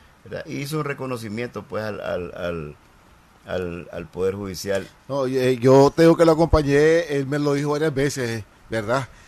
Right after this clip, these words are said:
Speaker 2: "Tenemos un edificio de lujo", me decía, "doctor, mire, qué orgullo que Nicaragua tenga un edificio de esta naturaleza, de esta calidad". Me lo dijo, eh, en, en varias ocasiones.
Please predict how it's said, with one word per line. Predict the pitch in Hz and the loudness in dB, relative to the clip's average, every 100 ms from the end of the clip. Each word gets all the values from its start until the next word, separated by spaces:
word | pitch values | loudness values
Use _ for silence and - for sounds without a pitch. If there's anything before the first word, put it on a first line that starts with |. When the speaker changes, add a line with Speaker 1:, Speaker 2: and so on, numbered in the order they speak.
| _ - | _ -2
Speaker 2:
"Tenemos | 139 135 143 156 | 0 0 0 -2
un | 151 | -2
edificio | 156 135 143 123 143 | -2 -2 -4 -2 -2
de | 131 | -2
lujo", | 143 139 117 | -2 -4 -4
me | 107 | -8
decía, | 92 110 | -10 -8
"doctor, | 101 - 104 107 | -8 -8 -10 -4
mire, | 127 147 143 - _ _ _ | -2 -2 -4 -12 _ _ _
qué | 156 | 2
orgullo | 160 165 190 160 | 4 6 6 6
que | 143 | 0
Nicaragua | 135 123 143 139 | 0 2 2 2
tenga | 143 | 0
un | 147 151 | 0 -2
edificio | 135 143 127 139 127 | -4 -6 -4 -2 0
de | 120 | 0
esta | 127 - 127 | -4 -4 -4
naturaleza, | 123 113 117 107 110 117 | -4 -4 -6 -6 -6 -6
de | |
esta | 107 110 | -8 -8
calidad". | 113 110 98 92 - - | -6 -6 -6 -8 -12 -14
Me | 123 | -6
lo | 123 | -2
dijo, | 117 135 170 170 147 127 113 113 | 2 4 6 6 6 4 0 -4
eh, | 113 107 113 | -6 -6 -6
en, | 113 110 | -6 -6
en | 107 | -6
varias | 117 139 | -4 -2
ocasiones. | 135 175 185 | 0 0 0